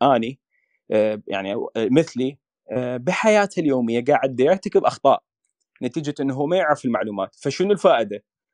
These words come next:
أنا أسوي له ندوة وهو قاعد يخالف القانون، ومن مخالفة المخالفة. فسويت هذا المشروع اللي هو Give Info، إنه يتصلون على رقم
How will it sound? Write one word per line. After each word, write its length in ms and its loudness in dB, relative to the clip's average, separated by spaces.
أنا 220 0
أسوي 280 2
له 200 0
ندوة 340 0
وهو 340 -6
قاعد 360 -4
يخالف 520 -4
القانون، 480 -4
ومن 580 -2
مخالفة 500 -2
المخالفة. 500 -8
فسويت 500 0
هذا 140 2
المشروع 360 -4
اللي 180 -6
هو 360 -2
Give 280 -2
Info، 320 0
إنه 380 -2
يتصلون 600 2
على 400 2
رقم 340 0